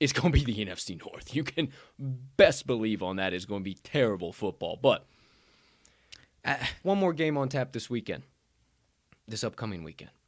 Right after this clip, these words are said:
Speaker 1: <laughs> 'Cause we'll be here another year. The forty-niners and the Rams. Uh, same exact spread, dude.
Speaker 2: Bucks and Rams.
Speaker 1: Uh, what?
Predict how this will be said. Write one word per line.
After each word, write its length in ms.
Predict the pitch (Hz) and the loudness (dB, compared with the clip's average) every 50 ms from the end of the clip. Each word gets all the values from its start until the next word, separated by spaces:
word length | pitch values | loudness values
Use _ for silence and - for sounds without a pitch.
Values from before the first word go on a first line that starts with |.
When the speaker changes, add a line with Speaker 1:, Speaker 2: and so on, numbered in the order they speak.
| - - | -18 -16
Speaker 1:
<laughs> 340 | - - - - 135 131 - | -16 -12 -8 -6 -6 -4 -4
'Cause 200 | - 151 139 - | -4 -4 -2 -2
we'll 100 | 131 127 | -4 -4
be 100 | 117 113 | -4 -4
here 160 | 95 110 101 | -4 -4 -6
another 260 | 92 95 98 95 90 | -6 -6 -8 -10 -10
year. 280 | 80 80 80 76 73 - - - - - - 196 180 170 - | -12 -12 -12 -12 -14 -14 -18 -18 -18 -16 -16 -16 -16 -8 -4
The 80 | 147 | -4
forty-niners 1160 | 143 - - 202 - 214 165 175 - 160 175 160 - - 165 160 - - 190 156 143 135 135 - - - - - - 160 - | 0 4 6 8 10 10 8 8 6 4 4 4 4 4 2 2 4 4 4 4 4 2 -2 -6 -10 -12 -12 -12 -10 -2 2
and 240 | 151 147 151 147 | 4 6 6 6
the 60 | 139 135 | 6 4
Rams. 560 | 127 131 131 127 127 120 117 113 107 98 - - | 6 6 6 6 6 4 4 2 0 -4 -4 0
Uh, 520 | 113 113 113 113 113 110 110 110 107 107 | 2 2 4 4 4 4 4 4 2 2
same 320 | 98 - - 127 156 180 | 2 2 4 4 6 6
exact 320 | 208 170 151 175 175 165 - | 4 4 4 4 4 4 2
spread, 440 | - - - - 143 170 143 104 85 | -2 0 4 6 6 6 6 4 0
dude. 120 | 101 95 | 0 0
Speaker 2:
Bucks 200 | 95 110 120 135 | 0 0 0 -2
and 100 | - - | -6 -10
Rams. 300 | - 50 - - - - - _ _ - | -14 -16 -18 -20 -20 -20 -20 _ _ -2
Speaker 1:
Uh, 1000 | 107 110 110 107 104 104 104 101 101 98 98 98 98 98 98 95 95 95 92 95 - _ - _ _ _ _ _ _ _ _ _ _ _ _ _ _ _ _ _ _ _ - | 0 2 4 4 4 4 4 4 4 4 4 2 2 2 2 0 0 0 -2 -4 -6 _ -18 _ _ _ _ _ _ _ _ _ _ _ _ _ _ _ _ _ _ _ -6
what? 240 | - 101 123 180 | -2 0 0 -2